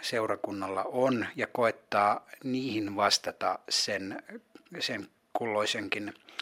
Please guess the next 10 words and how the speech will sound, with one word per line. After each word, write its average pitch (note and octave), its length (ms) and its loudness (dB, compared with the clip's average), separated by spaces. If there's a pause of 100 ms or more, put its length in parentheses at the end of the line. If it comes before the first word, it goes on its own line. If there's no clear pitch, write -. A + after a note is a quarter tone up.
(580)
evankelmikohdan G#2+ 1400 2
mukaan. G#2 560 2
Nythän A#2 340 0 (100)
kirkkovuosi B2+ 680 4
on G2+ 100 -4
sillä G#2 220 -2
tavalla G#2+ 280 0
rakentanut, G#2 680 2
rakentunut, G#2 600 -2
että, - 320 -4